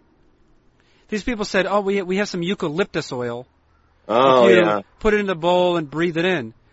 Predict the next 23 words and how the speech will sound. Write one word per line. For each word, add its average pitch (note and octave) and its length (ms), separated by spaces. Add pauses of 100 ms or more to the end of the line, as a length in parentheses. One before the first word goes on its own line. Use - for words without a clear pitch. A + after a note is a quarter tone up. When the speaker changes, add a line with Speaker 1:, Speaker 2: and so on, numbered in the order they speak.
(100)
Speaker 1:
I G3 40
said, A#3+ 140
"No, D4 140
no, E4+ 280
I E3 80
just A#3+ 220
need B3+ 340 (840)
any, C#4 160
it's G3 320
just D#4 160
to D#4 80
go D4 160
to E4 80
a C#4+ 100
pharmacy, D#4+ 500
it's A#3+ 180
just - 240
there." A3 280 (760)
Speaker 2:
Yeah. - 300 (300)
<laughs> - 80 (520)
Speaker 1:
And - 260
so F3+ 180
finally, G#3+ 480